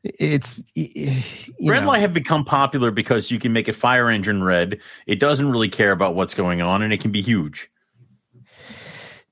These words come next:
Speaker 1: I suppose. Yeah.
Speaker 2: Yeah. So diamonds, I, I don't know if there's still the lingering thing of, like,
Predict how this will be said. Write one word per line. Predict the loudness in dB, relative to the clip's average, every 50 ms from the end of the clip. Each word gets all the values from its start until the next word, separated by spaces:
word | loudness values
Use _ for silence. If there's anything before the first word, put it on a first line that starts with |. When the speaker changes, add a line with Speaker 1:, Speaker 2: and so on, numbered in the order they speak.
| _ _ -2
Speaker 1:
I | 0
suppose. | 0 0 0 2 2 2 4 2 2 0 -2 -6 -10 -12 -10 -2
Yeah. | 0 2 2 2 2 2
Speaker 2:
Yeah. | 2 0 0 -2 -8 -14 -20 _ -20 _ _ _ _ -20 -16
So | -4 0 2 2 4 4 2 2 0 -2 -4 -10 _ -20 _ _ _ _ _ _ _ _ _ _ _ _ -6 -2
diamonds, | 0 2 2 2 2 2 2 2 2 0 -2 -4 -8 -14 -12 -10
I, | -8 -4 0 0
I | 0
don't | 2 2
know | 2 2
if | 2
there's | 0 -2 -2 -2
still | -2 -2 -2 0
the | 2 0
lingering | 0 2 2 2 2 2 2 2 2 2
thing | 0 0 -2 -2 0 0 0
of, | 0 -2 0
like, | 0 2 4 4 4 2 0 -4 -12